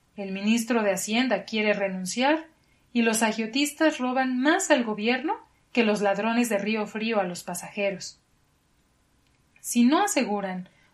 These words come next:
un doscientos por ciento de ganancia, no sueltan un peso. Muy en reserva todo lo que ha pasado,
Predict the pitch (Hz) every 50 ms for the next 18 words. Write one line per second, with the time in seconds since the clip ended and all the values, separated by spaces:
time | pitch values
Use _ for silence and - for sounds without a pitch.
0 | _ - 262 277 269 247 214 202 - - 277 330 339 - 330 320 - - 202 185
1 | - - 208 208 208 208 208 185 180 170 170 175 185 208 233 247 240 - 330 427
2 | 480 - _ _ _ _ _ _ _ _ 196 202 254 294 - - 269 294 320 320
3 | 330 381 370 339 349 359 349 _ - 202 214 240 240 - 165 151 _ _ _ _
4 | _ _ _ _ _ _ _ - - _ _ - 208 240 277 294 294 277 247 208
5 | 196 185 - 208 208 214 220 220 - - 233 247 247 247 233 196 185 - 196 190
6 | 196 196 180 - 196 190 190 185